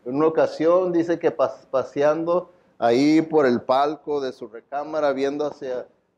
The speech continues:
Babilonia, exclamó, "Miren la gran Babilonia que he construido como capital del reino.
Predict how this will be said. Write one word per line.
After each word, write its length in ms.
Babilonia, 760
exclamó, 560
"Miren 500
la 120
gran 300
Babilonia 720
que 140
he 60
construido 1000
como 240
capital 560
del 200
reino. 520